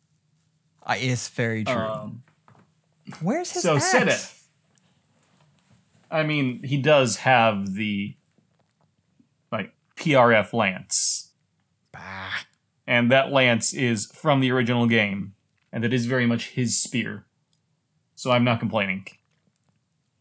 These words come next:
Speaker 2: And do you really want, I, I was about to say, do you want more axe flyers, but he's a lance flyer. Oh yeah, I should probably start with his stats. His stats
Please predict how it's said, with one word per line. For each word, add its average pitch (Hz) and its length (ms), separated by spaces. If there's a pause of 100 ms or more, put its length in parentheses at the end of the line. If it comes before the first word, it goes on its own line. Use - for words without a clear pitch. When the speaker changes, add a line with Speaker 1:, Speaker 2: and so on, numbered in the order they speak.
(540)
Speaker 2:
And 135 80
do 160 60
you 208 100
really 180 260
want, 170 360
I, - 300
I 131 160
was 120 120
about 123 200
to - 40
say, 123 160
do 110 60
you 117 100
want 117 200
more 113 140
axe 107 240
flyers, 95 340
but 104 120
he's 107 140
a 101 40
lance 101 300
flyer. 101 420 (460)
Oh - 60
yeah, 117 200
I 120 60
should 170 140
probably 175 200
start 120 220
with 104 120
his 104 240
stats. - 800 (520)
His 131 160
stats 185 300